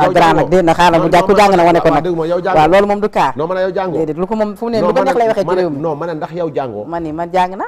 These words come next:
Speaker 2: Waaw, booy wax olof da ngay xam ne olof ngay wax, booy wax tubaab nga wax tubaab.
Speaker 1: Waaw, mais su ko neexee, loolu
Speaker 2: Waaw,
Speaker 1: daal ma
Speaker 2: waaw,
Speaker 1: koy,
Speaker 2: waaw,
Speaker 1: waaw,
Speaker 2: moom la, mais
Speaker 1: loolu
Speaker 2: bu,
Speaker 1: kenn mënu ko
Speaker 2: bu,
Speaker 1: cee
Speaker 2: bu,
Speaker 1: blâmer.
Speaker 2: mu bañ ma, mu bañ
Speaker 1: Bàyyi
Speaker 2: ma
Speaker 1: nga
Speaker 2: dëgëral
Speaker 1: nekkee
Speaker 2: ci
Speaker 1: nag,
Speaker 2: ñoom.
Speaker 1: waaw,
Speaker 2: Mais
Speaker 1: nit
Speaker 2: dama
Speaker 1: ku
Speaker 2: ne,
Speaker 1: nekk fii, lu la neex
Speaker 2: moom,
Speaker 1: ngay waxee.
Speaker 2: moom moo wax ni,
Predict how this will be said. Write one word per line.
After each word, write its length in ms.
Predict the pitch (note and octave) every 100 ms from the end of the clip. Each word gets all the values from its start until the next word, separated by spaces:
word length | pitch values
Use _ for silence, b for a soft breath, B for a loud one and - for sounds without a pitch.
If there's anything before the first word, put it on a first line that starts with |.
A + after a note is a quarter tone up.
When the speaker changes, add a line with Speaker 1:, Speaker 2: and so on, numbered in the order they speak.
| B4+ -
Speaker 2:
Waaw, 200 | C#3+ C3
booy 160 | F3
wax 100 | G3 D3
olof 180 | D#3 A#2+
da 80 |
ngay 120 | E3 F3+
xam 140 | E3
ne 40 | D3
olof 180 | D#3+ C#3+
ngay 100 | C#3+
wax, 80 | A2
booy 80 | D#3
wax 100 | D#3+
tubaab 200 | E3+ C#3+
nga 100 | B2+
wax 120 | D3
tubaab. 200 | D#3 A#2+ -
Speaker 1:
Waaw, 180 | G3+ A3
mais 120 | A3+
su 80 | C4
ko 100 | B3+
neexee, 240 | G#3 F3
loolu 60 | G3+
Speaker 2:
Waaw, 80 | G#3+
Speaker 1:
daal 120 | G3+
ma 60 | F3
Speaker 2:
waaw, 40 |
Speaker 1:
koy, 100 | A3+
Speaker 2:
waaw, 220 | G3+ G#3
Speaker 1:
waaw, 120 | F3+ F3+
Speaker 2:
moom 140 | D3
la, 60 | C3
mais 80 | A3+
Speaker 1:
loolu 100 | A#3+
Speaker 2:
bu, 60 | C4
Speaker 1:
kenn 100 | B3+
mënu 120 | A#3+
ko 60 |
Speaker 2:
bu, 40 | G3
Speaker 1:
cee 120 | F#3+
Speaker 2:
bu, 60 | F#3+
Speaker 1:
blâmer. 320 | E3 F#3 E3
Speaker 2:
mu 120 | F#3
bañ 140 | F#3 F3+
ma, 100 | D#3
mu 120 | E3
bañ 80 | G3+
Speaker 1:
Bàyyi 80 | A3
Speaker 2:
ma 80 | F#3+
Speaker 1:
nga 80 |
Speaker 2:
dëgëral 220 | E3+ D#3 C3+
Speaker 1:
nekkee 100 | D3
Speaker 2:
ci 60 |
Speaker 1:
nag, 100 | C3+
Speaker 2:
ñoom. 80 | C#3
Speaker 1:
waaw, 120 | C#3
Speaker 2:
Mais 100 | B2+
Speaker 1:
nit 60 | E3+
Speaker 2:
dama 160 | G3+ G3
Speaker 1:
ku 100 | A#3+
Speaker 2:
ne, 40 |
Speaker 1:
nekk 180 | A3+ G3
fii, 180 | F#3+ F3+
lu 60 |
la 120 | G#3+
neex 40 | A3+
Speaker 2:
moom, 100 | F#3+
Speaker 1:
ngay 100 | E3+
waxee. 260 | D#3 C#3+ B2
Speaker 2:
moom 220 | A#2+ F#3 F#3
moo 180 | F#3 D#3+
wax 140 | C#3+
ni, 140 | A2